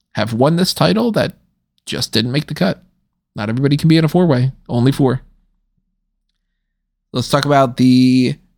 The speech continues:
Divas Championship and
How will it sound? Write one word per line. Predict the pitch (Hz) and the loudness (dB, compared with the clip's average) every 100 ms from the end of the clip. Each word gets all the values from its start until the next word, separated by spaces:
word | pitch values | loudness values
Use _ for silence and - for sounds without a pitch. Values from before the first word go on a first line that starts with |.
| _ _ - | _ _ -14
Divas | 117 117 127 156 190 190 - | -8 0 2 4 2 0 0
Championship | 185 180 190 196 196 - 214 - - _ _ _ _ _ 120 | 0 0 0 0 0 0 0 -2 -16 _ _ _ _ _ -4
and | 127 127 127 127 120 | 0 2 2 2 -2